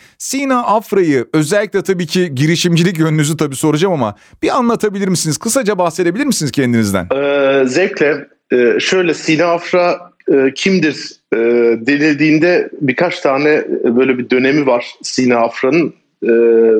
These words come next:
Speaker 2: benim babam diplomattı. Onun için, e, benim hayatımın çok büyük bölümü yurt dışında geçti. E, altı ülkede yaşadım. Beş lisan konuşuyorum. E, iki bin sekizde Türkiye'ye döndüm.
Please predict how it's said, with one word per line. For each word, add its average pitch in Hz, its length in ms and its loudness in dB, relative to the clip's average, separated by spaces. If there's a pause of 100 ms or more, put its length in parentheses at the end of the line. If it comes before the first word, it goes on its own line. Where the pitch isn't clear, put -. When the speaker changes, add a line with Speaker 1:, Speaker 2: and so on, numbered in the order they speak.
(460)
Speaker 2:
benim 147 440 -2
babam 160 320 0 (160)
diplomattı. 147 560 -2
Onun 139 160 2
için, 139 440 0 (180)
e, 113 280 0
benim 131 260 0 (480)
hayatımın 139 460 -4
çok 160 240 -4
büyük - 200 -4
bölümü 131 260 2
yurt 151 220 -2
dışında 110 340 0
geçti. 95 420 -2 (840)
E, 120 40 2
altı 131 420 -2
ülkede 131 280 -2
yaşadım. 107 420 -2 (560)
Beş 131 300 -2
lisan 139 320 -4
konuşuyorum. 120 760 -2 (280)
E, 113 200 2
iki 151 220 -4
bin 151 80 0
sekizde 147 500 -2
Türkiye'ye 127 440 -2
döndüm. 113 420 0